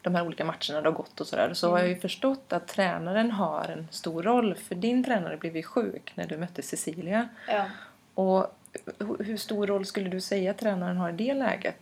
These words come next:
Speaker 1: Alltså, jag förstår att det inte är allt, precis som du
Speaker 2: Nej.
Speaker 1: säger, men
Speaker 2: Ja, alltså,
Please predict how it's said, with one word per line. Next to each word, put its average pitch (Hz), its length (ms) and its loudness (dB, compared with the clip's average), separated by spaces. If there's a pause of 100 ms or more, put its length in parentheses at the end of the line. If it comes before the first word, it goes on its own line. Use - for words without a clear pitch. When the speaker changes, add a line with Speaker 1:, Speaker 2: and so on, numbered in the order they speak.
Speaker 1:
Alltså, 185 220 4
jag 185 100 2
förstår 190 180 0
att 175 60 -4
det 170 60 2
inte 165 140 0
är - 80 0
allt, - 340 -2
precis - 220 -10
som - 120 -6
du 233 60 -4
Speaker 2:
Nej. 202 180 0
Speaker 1:
säger, 185 160 0
men 190 260 2 (1300)
Speaker 2:
Ja, 214 120 4
alltså, 233 440 2